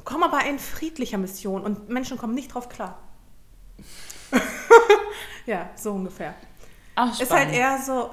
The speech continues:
Speaker 1: da wird eher so das Verhalten von Menschen analysiert und weniger das von Aliens.
Speaker 2: Mhm.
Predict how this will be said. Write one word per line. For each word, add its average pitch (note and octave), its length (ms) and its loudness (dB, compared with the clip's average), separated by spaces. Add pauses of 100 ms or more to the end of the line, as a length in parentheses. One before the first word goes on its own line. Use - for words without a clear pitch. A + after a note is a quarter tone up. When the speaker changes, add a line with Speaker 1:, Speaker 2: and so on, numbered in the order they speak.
(160)
Speaker 1:
da A3+ 160 -4
wird A#3 200 -6
eher A#3 180 -4
so A#3 100 -8
das G#3+ 160 -4
Verhalten G#3 320 -6
von A3 140 -4
Menschen G#3+ 300 -4
analysiert F3 600 -10
und F#3 140 -8
weniger F#3 280 -4
das F3+ 200 -12
von E3 120 -12
Aliens. E3+ 540 -14
Speaker 2:
Mhm. C3+ 480 -6